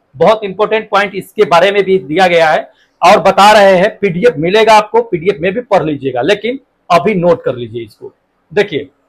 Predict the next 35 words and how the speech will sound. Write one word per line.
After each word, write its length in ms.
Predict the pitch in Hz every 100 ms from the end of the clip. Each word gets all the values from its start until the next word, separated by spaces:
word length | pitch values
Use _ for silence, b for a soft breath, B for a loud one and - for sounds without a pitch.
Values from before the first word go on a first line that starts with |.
| _ _ _ - - - _ _ _ _ _ -
Homo 260 | 226 269 277
sapiens, 600 | 254 240 185 151 123 - -
ठीक 160 | 277
है, 60 | 277
इसी 340 | 214 - - 277
के 120 | 254
बारे 240 | 202 208
में 140 | 214 185
बता 260 | 175 196
रहे 120 | 185
हैं 220 | 180 180 208
कि 180 | 220 220
इसको 340 | 196 - 269 262
सबसे 400 | 247 220 - 247
पहले 300 | 220 208 220
किसने 360 | 202 - 226
नाम 220 | 220 214 208
दिया 220 | 208 220
था, 400 | 208 233 302 285 _ _ _ _ _
सी 240 | - 254
लिनियस 460 | 247 208 175 165 -
ने, 200 | 117 98 - _ -
ठीक 140 | 277
है। 80 | 214
Homo 260 | 180 208
sapiens 380 | 202 - 196 190 - -
शब्द 220 | 208 147
जो 140 | 135 165
होता 220 | 135 135
है, 80 | 117
सो 220 | - 110 _ _ _
समझिए 340 | 254 262 262
इसके 240 | 262 - 170
बारे 200 | 127 110 101
में, 100 | -